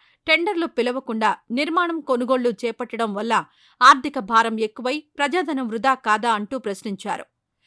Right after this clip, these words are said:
బీఆర్ఎస్ హయాంలో ఇంధన శాఖ ముఖ్య కార్యదర్శిగా పనిచేసిన సురేష్ చందా, నాటి జెన్కో ట్రాన్స్కో సీఎండీ దేవులపల్లి ప్రభాకర్ రావులను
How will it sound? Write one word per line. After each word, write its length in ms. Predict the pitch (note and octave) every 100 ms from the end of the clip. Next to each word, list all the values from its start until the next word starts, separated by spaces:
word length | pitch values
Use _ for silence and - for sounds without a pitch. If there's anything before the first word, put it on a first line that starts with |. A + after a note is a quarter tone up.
| _ -
బీఆర్ఎస్ 440 | G#3+ D4 C4+ C4
హయాంలో 440 | B3 A3+ A#3 C4 C#4 C4+
ఇంధన 260 | C#4 E4
శాఖ 300 | C#4+ A#3 A3+
ముఖ్య 300 | A3+ G#3+ D4
కార్యదర్శిగా 640 | - A3 G#3+ G#3+ G3+ A3+
పనిచేసిన 640 | G#3 G#3+ G#3+ A3+ A3 A3 E3+ - _ -
సురేష్ 460 | D#4+ E4 F4+ -
చందా, 300 | A#3 A3 A#3+ - _ _ C#4
నాటి 260 | D4+ D#4+
జెన్కో 400 | A3 C4 D4 D#4+
ట్రాన్స్కో 600 | D4+ B3 A#3 A#3+ - B3+
సీఎండీ 600 | G#3+ C4+ B3+ B3 A3 F3+ G3+
దేవులపల్లి 580 | C4+ E4 D4+ - B3
ప్రభాకర్ 500 | A3 - G#3 A3+ A#3
రావులను 440 | G#3 G3+ G#3+ A3